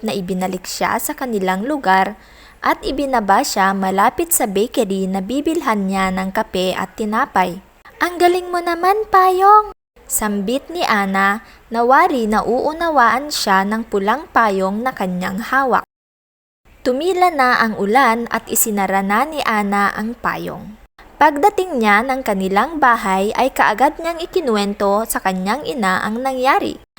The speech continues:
"Aba, mahiwaga pala ang payong na ito, Ana,"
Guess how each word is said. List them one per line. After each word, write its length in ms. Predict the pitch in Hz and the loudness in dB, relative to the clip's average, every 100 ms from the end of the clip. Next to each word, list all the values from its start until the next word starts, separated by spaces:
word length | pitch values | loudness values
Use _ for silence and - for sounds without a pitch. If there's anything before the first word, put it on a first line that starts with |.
| - - | -20 -4
"Aba, 480 | 208 196 269 359 330 | -4 4 6 6 6
mahiwaga 640 | 262 277 277 247 302 330 | 2 -2 2 4 4 2
pala 320 | 339 330 302 262 | 2 2 4 2
ang 160 | 277 | 0
payong 320 | 262 247 247 | 2 2 0
na 160 | 247 220 | -2 -4
ito, 240 | 220 285 | 0 2
Ana," 560 | - 247 233 262 320 | 4 2 2 0 0